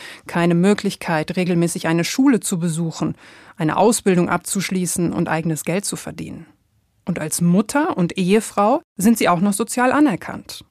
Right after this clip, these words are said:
Aber, so stand es auch im W-H-O-Bericht, frühe Schwangerschaften können erhebliche Auswirkungen auf die Gesundheit der Mütter und Kinder haben. Die Fehlgeburtenrate und die Mütter- und Kindersterblichkeit sind bei Teenager-Schwangerschaften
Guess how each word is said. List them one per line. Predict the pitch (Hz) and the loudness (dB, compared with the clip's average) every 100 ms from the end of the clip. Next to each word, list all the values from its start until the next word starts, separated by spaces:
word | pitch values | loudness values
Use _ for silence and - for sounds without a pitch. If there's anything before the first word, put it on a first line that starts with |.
| _ _ _ - | _ _ _ -4
Aber, | 170 170 175 240 | 0 2 2 2
so | 208 | 0
stand | 180 175 170 | -2 -2 -2
es | 160 | 0
auch | 180 214 185 | 2 4 2
im | 175 156 | -2 -2
W-H-O-Bericht, | 156 156 208 196 156 185 - - - - - | -2 0 2 2 2 0 -2 -12 -20 -20 -18
frühe | - - 233 254 | -12 0 4 4
Schwangerschaften | 220 - 190 226 - 196 - 185 | 2 2 4 4 2 -2 0 -2
können | - 180 | 0 0
erhebliche | - 170 - 214 214 185 - - | 0 -2 0 0 0 -4 -4 -2
Auswirkungen | 196 - 160 151 175 165 | -2 -2 -4 -4 -6 -4
auf | 160 | -4
die | - 170 | -4 -2
Gesundheit | 170 202 196 180 165 | 2 4 2 0 0
der | 165 | 4
Mütter | 175 190 175 | 4 2 0
und | 151 151 | -2 0
Kinder | 196 180 143 | 0 0 -2
haben. | 143 147 143 - _ - - - - | -6 -6 -8 -8 _ -20 -20 -16 -10
Die | |
Fehlgeburtenrate | 151 - 247 339 190 160 156 165 151 151 151 180 | -8 0 4 4 4 0 0 0 2 0 0 -2
und | 170 | -2
die | 165 | 0
Mütter- | 160 180 240 180 156 | 2 2 2 0 0
und | 160 151 - | -2 -4 -4
Kindersterblichkeit | - 311 190 - 151 147 147 - 151 139 - - | 2 4 4 0 -2 -4 -10 -8 -8 -8 -16 -6
sind | 190 165 | -2 -2
bei | 156 | -4
Teenager-Schwangerschaften | - - 254 - - 202 - 185 185 175 175 - 175 | -6 0 2 2 0 -2 0 2 2 0 -4 -4 -2